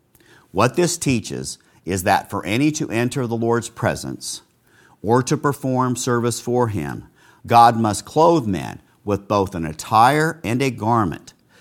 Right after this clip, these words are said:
sufficient to cover their flesh, since no flesh of any kind shall be allowed entrance into God's holy kingdom.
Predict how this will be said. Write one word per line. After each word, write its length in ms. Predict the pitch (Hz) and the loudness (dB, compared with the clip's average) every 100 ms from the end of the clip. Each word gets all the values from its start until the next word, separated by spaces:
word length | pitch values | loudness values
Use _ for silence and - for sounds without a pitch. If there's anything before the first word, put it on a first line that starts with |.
| _ | _
sufficient 640 | - - 85 113 104 135 - | -10 -8 -4 -2 -2 -4 -8
to 60 | |
cover 300 | 98 92 78 | -4 -4 -2
their 180 | 87 90 | -4 -4
flesh, 600 | - 104 95 - - - _ _ _ _ _ - | -4 0 0 0 -10 -16 _ _ _ _ _ -12
since 440 | - 117 101 - | -2 -2 -2 -2
no 260 | 101 135 180 | 2 2 2
flesh 580 | - 127 113 110 - - | 0 2 4 2 -4 -6
of 160 | 82 87 | -4 -2
any 220 | 123 143 | 0 -2
kind 580 | - 110 87 73 71 69 _ _ | -2 0 0 0 -6 -12 _ _
shall 240 | - 104 | -6 -4
be 160 | 92 104 | -2 -2
allowed 340 | 95 92 92 - | 2 2 0 -2
entrance 600 | 98 104 - 71 64 - - | -4 -4 -6 -12 -12 -14 -8
into 220 | 95 80 | -6 -6
God's 560 | 76 98 85 71 65 - | -6 0 2 2 -2 -8
holy 220 | 73 73 | -10 -10
kingdom. 460 | - 90 67 52 | -8 -8 -8 -12